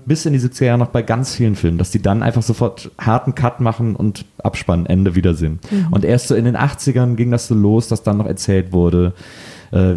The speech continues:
Speaker 1: dann noch mal eine letzte Szene, wie alle so friedlich zusammensitzen oder irgendwie so, wir kurz ihre glückliche Zukunft sehen oder so. Aber ich mag das, man ist da heute so überrascht von, früher, in so alten Filmen gibt's echt oft und ich finde das eigentlich auch immer total gut, aufzuhören, wenn alles erzählt ist.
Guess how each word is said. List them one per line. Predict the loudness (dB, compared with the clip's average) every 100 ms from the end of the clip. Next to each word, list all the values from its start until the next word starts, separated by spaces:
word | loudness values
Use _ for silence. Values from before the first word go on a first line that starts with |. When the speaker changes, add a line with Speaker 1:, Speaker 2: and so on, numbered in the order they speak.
| 0
Speaker 1:
dann | 0 2
noch | 2 2
mal | 2 2
eine |
letzte | 2 0 0 -4
Szene, | 0 2 4 2
wie |
alle | 2 2
so | 0
friedlich | -2 -6 -6 -6
zusammensitzen | -2 0 2 2 2 0 -2 -2 0 2 2
oder | 2 2
irgendwie | 2 2 2
so, | 2 2 4 2 -2 -2
wir | -2
kurz | 0 -2 -2 -4
ihre | -2 2 2 0
glückliche | -4 -2 0 0 -2 -6
Zukunft | -6 -6 -4 -6 -4
sehen | -2 0 -2
oder | -4
so. | -4 -8 -10 -18 -20 -18 -6
Aber | -2
ich | 0 0
mag | 0 0
das, | -2
man | -2 -2
ist | 0
da | 0
heute | 2
so | 0
überrascht | 0 0 -2 -2
von, | -2 -2 -8 -4
früher, | -2 -2 -4
in | -6 -2
so | -2
alten | -2 -2 0
Filmen | 0 0
gibt's | -2 -4
echt | -4 -2
oft | -4 -6
und | -8 -6
ich |
finde | -4 -4
das | -4
eigentlich | -2 -2 0
auch | -4 -4
immer | -2 0
total | 0 0 0 2
gut, | 2 0 -4 -20 -20 -20 -4
aufzuhören, | 0 0 0 2 2 2
wenn | 0
alles | 0 0
erzählt | 0 0 0 -2
ist. | -6 -10